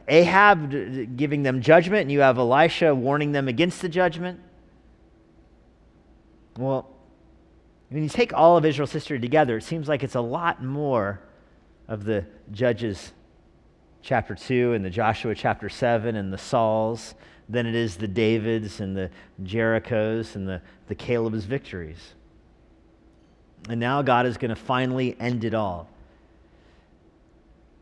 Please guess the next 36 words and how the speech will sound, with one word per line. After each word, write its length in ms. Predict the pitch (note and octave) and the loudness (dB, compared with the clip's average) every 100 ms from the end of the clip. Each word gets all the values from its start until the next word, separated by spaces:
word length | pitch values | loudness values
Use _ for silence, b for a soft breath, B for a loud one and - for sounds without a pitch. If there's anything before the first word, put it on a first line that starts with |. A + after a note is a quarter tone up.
| _ _ _ - | _ _ _ -16
It's 160 | G2+ - | -14 -6
gonna 160 | C3 A2+ | -4 -2
be 120 | A2+ | -2
fast, 440 | - C#3 E3 - | 2 2 2 0
it's 100 | G2+ | -8
gonna 160 | C#3 A#2+ | -6 0
be 140 | A#2 | 4
ugly, 320 | C3+ D#3 E3 | 4 4 2
only 220 | A#2+ A#2 G#2+ | 2 2 -2
a 40 | |
few 200 | - B2+ | -4 -6
kings 360 | - A#2+ A2 B2 | -4 -4 -4 0
left, 320 | C#3 E3+ - | 0 0 -2
and 100 | G#2+ B B B | -6 B B B
this 160 | A2+ | -6
first 200 | D3+ C#3+ | -4 -4
king 140 | D3+ B2+ | -2 -2
we're 100 | B2+ | -2
looking 240 | A2 C3 | -2 -4
at 120 | A#2+ | -2
now 220 | D3+ C#3+ | 0 2
is 100 | B2 | 0
gonna 160 | F#2+ B2 | -2 -4
give 140 | B2 | -2
us 120 | A#2+ - | -4 -6
the 80 | |
picture 320 | - A#2+ - A#2 | -8 -8 -4 -2
of 80 | |
what 140 | G#2 B2+ | -2 -4
it's 160 | B2+ | -2
like 160 | B2 - | -2 -2
to 80 | A2+ | -8
fight 420 | - B2+ A#2+ - | -8 -2 -2 -2
against 380 | A2 G#2+ G2+ - | -6 -8 -8 -6
God's 280 | G2 F#2 F2+ | -6 -6 -10
word. 300 | E2 D2+ | -14 -14